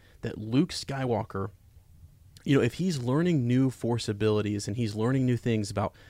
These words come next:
Force projection in The Last Jedi, who is he learning that from? And perhaps he's learning it from his father or Yoda. Seems like he hasn't s-, see, he hasn't communicated with Yoda in quite some time when he sees him. So maybe, maybe not Yoda,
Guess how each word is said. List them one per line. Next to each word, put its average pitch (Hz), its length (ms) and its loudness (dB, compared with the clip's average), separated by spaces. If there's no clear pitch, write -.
Force 127 380 0
projection 107 600 -2
in 104 140 -2
The 101 80 0
Last 104 360 -2
Jedi, 101 280 4
who 220 280 2
is 247 120 2
he 151 100 2
learning 117 400 4
that - 200 -8
from? - 260 -12
And 139 180 2
perhaps 180 760 -2
he's 139 280 2
learning 131 240 4
it 123 100 0
from 113 180 0
his 107 160 0
father - 480 -6
or 110 420 4
Yoda. 104 400 2
Seems 226 240 2
like 233 120 -4
he 185 80 2
hasn't 139 180 0
s-, - 220 -6
see, - 280 -4
he 123 100 2
hasn't 135 220 2
communicated 135 400 4
with 104 160 0
Yoda 107 220 2
in 101 120 -2
quite 92 260 -2
some 95 160 -6
time 165 360 0
when 98 80 0
he 87 80 -4
sees - 240 -8
him. 71 80 -8
So 120 160 0
maybe, 131 360 2
maybe 123 160 4
not 117 160 0
Yoda, 104 360 2